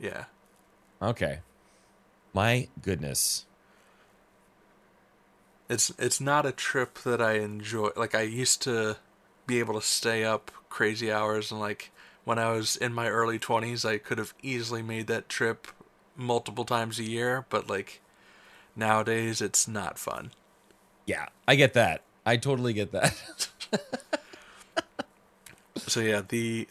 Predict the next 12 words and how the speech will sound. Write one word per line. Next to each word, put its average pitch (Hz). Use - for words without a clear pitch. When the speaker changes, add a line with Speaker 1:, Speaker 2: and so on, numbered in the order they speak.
Speaker 1:
electric 131
car 131
is 117
a, 113
a 135
ways 147
off 131
for -
that 110
scenario. 104
There's 117
a, 107